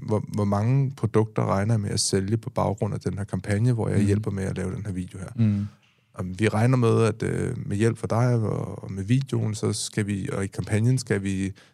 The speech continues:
Speaker 1: sælge en million enheder."
Speaker 2: Mm.
Speaker 1: Eksempel med meget stort
Speaker 2: Mm.
Speaker 1: tal, ikke?
Speaker 2: Ja, ja, ja, ja.
Speaker 1: Det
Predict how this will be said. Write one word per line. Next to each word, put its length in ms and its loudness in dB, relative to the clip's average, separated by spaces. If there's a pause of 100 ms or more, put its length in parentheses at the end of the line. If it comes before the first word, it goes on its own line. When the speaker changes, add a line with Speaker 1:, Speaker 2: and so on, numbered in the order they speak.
Speaker 1:
sælge 500 2 (2250)
en 120 2
million 340 4
enheder." 340 -4 (460)
Speaker 2:
Mm. 260 2 (1700)
Speaker 1:
Eksempel 360 -2
med 80 -8
meget 200 -4
stort 140 4
Speaker 2:
Mm. 60 4
Speaker 1:
tal, 120 2
ikke? 100 4
Speaker 2:
Ja, 160 6
ja, 160 4
ja, 200 2
ja. 80 -2
Speaker 1:
Det 40 -2